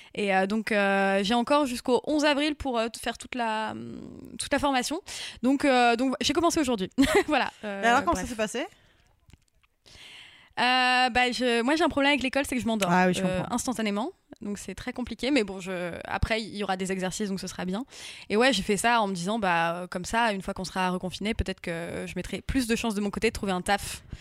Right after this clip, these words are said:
Speaker 1: en C D I, parce que j'ai envie de me ranger des voitures maintenant. Euh... sauf, sauf, évidemment, si des producteurs nous écoutent et qui souhaitent produire une
Speaker 2: N'hésitez
Speaker 1: série,
Speaker 2: pas,
Speaker 1: euh,
Speaker 2: n'hésitez
Speaker 1: n'hésitez pas.
Speaker 2: pas, euh, à produire des séries.
Speaker 1: <laughs> N'hésitez pas.
Speaker 2: Euh, est-ce que
Speaker 1: Mais attends, attends, j'ai mon vrai point
Speaker 2: Ah, pardon.
Speaker 1: positif, ça y est, je l'ai trouvé.
Speaker 2: Excusez-moi, non, pardon, pardon.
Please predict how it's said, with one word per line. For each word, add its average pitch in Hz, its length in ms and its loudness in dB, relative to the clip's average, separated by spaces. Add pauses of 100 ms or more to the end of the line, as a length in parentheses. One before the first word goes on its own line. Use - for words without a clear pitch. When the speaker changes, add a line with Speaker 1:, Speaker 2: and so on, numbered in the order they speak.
(580)
Speaker 1:
en 214 80 -4
C 214 120 0
D 208 80 2
I, 311 240 6
parce 196 140 -2
que 208 80 -4
j'ai 190 80 0
envie 185 100 2
de 214 60 2
me 196 80 2
ranger 190 200 -2
des 202 60 0
voitures 185 340 -4
maintenant. 180 480 -6
Euh... 156 40 -8 (840)
sauf, 330 260 2 (120)
sauf, - 260 0
évidemment, 226 420 4
si 277 280 -2
des 226 280 4
producteurs 233 420 0
nous 269 120 6
écoutent 226 320 0
et 226 80 2
qui 214 220 -4
souhaitent 208 240 -4
produire 202 260 -4
une 220 80 0
Speaker 2:
N'hésitez 226 180 6
Speaker 1:
série, - 100 4
Speaker 2:
pas, 226 80 8
Speaker 1:
euh, 214 40 4
Speaker 2:
n'hésitez 196 240 -4
Speaker 1:
n'hésitez 226 240 -2
pas. 262 160 2
Speaker 2:
pas, - 160 -6
euh, 190 320 0
à 180 40 -4
produire 214 280 2
des 294 100 8
séries. 349 180 4 (120)
Speaker 1:
<laughs> - 120 2
N'hésitez 254 200 4
pas. 254 80 4
Speaker 2:
Euh, 294 640 6 (200)
est-ce 254 340 0
que 311 60 -6 (420)
Speaker 1:
Mais - 80 2
attends, 294 220 4 (140)
attends, 466 380 4
j'ai 339 160 2
mon 339 140 2
vrai 320 160 0 (100)
point 403 140 6
Speaker 2:
Ah, 359 40 4
pardon. 381 200 6
Speaker 1:
positif, - 220 4
ça 330 80 4
y 330 40 6
est, 330 40 6
je 277 80 4
l'ai 294 40 4
trouvé. 311 220 6
Speaker 2:
Excusez-moi, 302 240 6
non, 247 100 2
pardon, 247 220 4
pardon. 185 220 -4